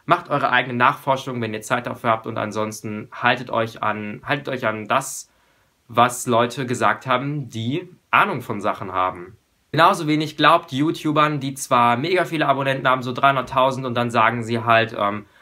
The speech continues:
„Homosexualität ist unnatürlich“ oder solche Sachen wie, ähm, „Man kann Depressionen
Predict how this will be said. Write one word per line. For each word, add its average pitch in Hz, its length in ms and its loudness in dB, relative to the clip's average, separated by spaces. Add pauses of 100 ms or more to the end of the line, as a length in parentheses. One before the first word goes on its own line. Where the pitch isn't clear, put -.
(340)
„Homosexualität 139 920 0
ist 120 140 -6
unnatürlich“ 139 1080 0
oder 127 280 2
solche 120 300 -2
Sachen 113 480 0
wie, 113 260 -4
ähm, 107 480 -2
„Man 110 160 0
kann 117 260 2
Depressionen 123 800 -2